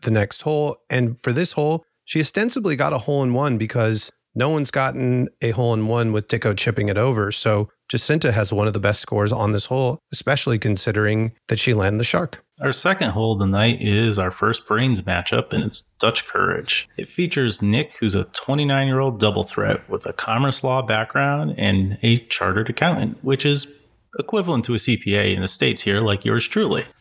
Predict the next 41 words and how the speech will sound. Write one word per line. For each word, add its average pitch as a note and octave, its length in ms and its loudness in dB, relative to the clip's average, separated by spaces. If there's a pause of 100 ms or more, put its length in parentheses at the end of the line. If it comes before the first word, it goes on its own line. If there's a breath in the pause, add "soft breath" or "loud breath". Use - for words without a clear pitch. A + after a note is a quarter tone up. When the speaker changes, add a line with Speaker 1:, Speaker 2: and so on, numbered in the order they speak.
(380 soft breath)
Speaker 2:
Hayden's A2+ 480 0
a G2+ 40 -2
twenty-eight-year-old B2+ 1500 0 (200)
aeronautical G#2 600 2
engineer F#2+ 480 2
who's - 200 -4
ex-Air G#2 400 0
Force. - 500 -4 (440 soft breath)
He's A3+ 180 2
using G2+ 320 2
a F#2 60 2
jade A2+ 440 0
putter B2+ 320 0
made F#2+ 220 2
by F#2+ 160 0
his - 140 -2
granddad, G2 580 0
and G#2 140 2
I'll C#3+ 80 2
have F3+ 100 -2
to B3+ 100 -2
say, F#3 360 2
a G2 60 0
jade G#3 360 -2
putter D#3+ 300 0
was G2 180 2
a F#2+ 60 0
first - 340 0
for G#2 100 -2
me. G2+ 200 2
It F2+ 120 -4
really B2 280 0
looked G#2+ 260 -2
kinda G#2 220 2
cool. - 500 -6 (340 soft breath)
Unfortunately, B2 760 0
neither A#2 360 2
of G2 100 -2
them F#2+ 180 0
can G#2 180 0
putt. - 340 -4